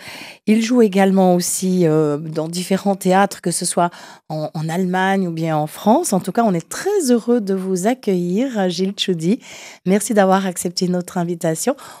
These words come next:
On va revenir sur votre carrière et sur vos projets. Comment ça va ? Parce que là, vous avez fait un, un bon bout de chemin,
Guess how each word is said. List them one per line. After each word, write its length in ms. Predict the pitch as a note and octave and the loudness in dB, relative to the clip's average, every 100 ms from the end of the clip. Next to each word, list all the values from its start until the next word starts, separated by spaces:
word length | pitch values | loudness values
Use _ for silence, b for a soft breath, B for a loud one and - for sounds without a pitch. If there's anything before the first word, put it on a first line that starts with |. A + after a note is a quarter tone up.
| - | -6
On 60 | |
va 100 | E3+ | -2
revenir 400 | F3+ F#3 F#3 G3 | 0 0 0 -2
sur 140 | - F3+ | -4 -8
votre 320 | E3+ E3+ - | -8 -8 -10
carrière 520 | - E3 E3+ F3 A3+ B3+ B B - | -6 -4 -2 0 0 -2 B B -8
et 80 | F3+ | -4
sur 200 | - E3 | -2 0
vos 140 | F3 | 0
projets. 460 | F#3+ - F3 E3 D#3+ | -2 0 0 0 0
Comment 240 | C4+ F4+ | 0 0
ça 140 | - | 2
va ? 100 | C4 C4 B B - | 0 0 B B -4
Parce 120 | A3 | 4
que 100 | B3 | 6
là, 180 | C4 D#4+ | 6 4
vous 160 | A#3 | 4
avez 160 | G#3 G3+ | 2 0
fait 140 | - | 0
un, 360 | B3+ F#3+ E3 D#3 F3+ | 2 2 2 0 0
un 80 | |
bon 160 | F3 G#3+ | 0 2
bout 140 | A3+ | 0
de 140 | G#3+ G#3 | 2 2
chemin, 280 | - - | 0 -2